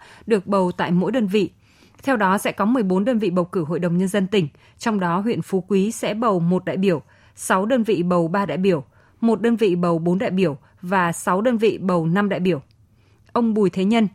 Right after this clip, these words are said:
Bí thư huyện ủy, Chủ tịch Ủy ban Nhân dân huyện Phú Quý cho biết – toàn huyện đảo có hơn chín mươi phần trăm dân số sinh sống bằng nghề biển, trong đó có nhiều tàu cá đánh bắt khơi xa tận vùng biển quần đảo Trường Sa. Vì vậy, để bảo đảm cho các cử tri là ngư dân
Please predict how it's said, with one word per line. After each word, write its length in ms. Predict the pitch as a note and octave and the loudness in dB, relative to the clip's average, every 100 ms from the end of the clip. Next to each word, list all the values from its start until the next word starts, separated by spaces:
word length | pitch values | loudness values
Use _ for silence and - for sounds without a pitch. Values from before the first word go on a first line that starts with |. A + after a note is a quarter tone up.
| _ | _
Bí 180 | G3 G#3 | -4 -4
thư 200 | B3+ B3 | -2 -2
huyện 180 | A3+ G#2 | 0 0
ủy, 240 | G3+ D#3+ - | 0 0 -2
Chủ 120 | F#3 | -4
tịch 240 | F#3 - | -4 -4
Ủy 100 | G3 | -4
ban 180 | E3+ G3 | -2 0
Nhân 100 | G3+ | 0
dân 220 | G#3+ G3+ | 0 0
huyện 260 | F#3 G#3+ E3+ | 0 -2 -4
Phú 240 | - F#3+ - | -4 -4 0
Quý 200 | F#3+ F3+ | -2 0
cho 140 | A#3 | -2
biết – 220 | G#3 D#4+ - _ - - _ | -2 -2 -4 _ -20 -20 _
toàn 200 | A#3 G3+ | 0 2
huyện 200 | G3+ F#3 | 0 0
đảo 260 | G3 E3+ D#3+ | 0 0 0
có 140 | F#3 | -2
hơn 320 | G3 A#3+ A3+ | 0 0 0
chín 280 | G#3+ A3+ G3+ | 0 -2 0
mươi 100 | C4+ | 0
phần 160 | B3 F3+ | 0 -2
trăm 220 | G#3+ G3 | 0 -2
dân 180 | G#3 F#3+ | 0 -2
số 300 | - F#3 F3+ | -2 -2 -2
sinh 220 | C4 G#3 | -2 -4
sống 280 | - F#3 F#3 | -2 -2 0
bằng 220 | A#3+ F3+ | 0 2
nghề 120 | F3+ | 2
biển, 260 | E3+ F#3+ C#3 - - - | 2 0 0 -8 -20 -8
trong 240 | - B3+ | -4 0
đó 160 | A3 G#3+ | 0 0
có 100 | A3+ | 0
nhiều 260 | A#3+ C#4 F#3+ | 0 0 -2
tàu 240 | G3 F3+ | -2 -2
cá 340 | - F#3+ F3+ | -2 -4 -2
đánh 200 | G3 G3 | 0 0
bắt 220 | A3 D4+ - | -2 -4 -2
khơi 200 | B3+ A3+ | -2 -2
xa 320 | - A3 G3+ - - | 0 -2 -2 -4 -2
tận 280 | G#3 F3 | -2 -2
vùng 260 | E3 F#3 E3+ | -2 0 2
biển 220 | F3+ D3 | 0 0
quần 200 | - E3 | -2 -2
đảo 180 | D#3+ C#3+ | -2 -4
Trường 220 | - F#3 D#3 | -2 -2 -2
Sa. 280 | G#3 G3+ E3+ - - - - | 0 0 -2 -10 -20 -12 -2
Vì 120 | G#3+ | 0
vậy, 300 | G3+ E3+ F3 | 2 0 0
để 160 | E3+ | 0
bảo 160 | D#3+ E3 | 0 0
đảm 240 | E3+ D3+ | 0 -2
cho 140 | C#3+ G3 | -4 -6
các 220 | B3+ - | -8 -2
cử 160 | G#3+ D3+ | -2 0
tri 340 | - G#3+ G3+ | -2 0 0
là 180 | F#3 D#3+ | 0 0
ngư 220 | F#3+ A3+ | 2 0
dân 240 | G3+ A3 | 2 2